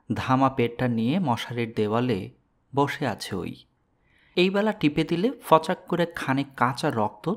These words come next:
ছিটকে গলে যাবে শালা। নফরচন্দ্র জীবনে মশা মেরেছে অনেক, আর মানুষ মেরেছে একটা। মানুষটার কথা এখন আর মনে পড়ে না।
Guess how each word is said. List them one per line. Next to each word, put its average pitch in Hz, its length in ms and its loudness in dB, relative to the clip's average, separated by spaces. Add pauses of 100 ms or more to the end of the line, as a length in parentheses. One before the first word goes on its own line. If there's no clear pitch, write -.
ছিটকে - 460 -6
গলে 120 340 0
যাবে 92 280 -4
শালা। - 380 -6 (1700)
নফরচন্দ্র 214 580 4
জীবনে 151 520 2
মশা 135 400 -2
মেরেছে 113 420 0
অনেক, 92 420 -4 (760)
আর 185 140 0
মানুষ 113 440 -2
মেরেছে 135 580 -2 (360)
একটা। - 560 -4 (840)
মানুষটার 156 520 2
কথা 160 380 4
এখন 165 220 -4
আর 180 80 -2
মনে 143 240 0
পড়ে 98 280 -2
না। - 200 -12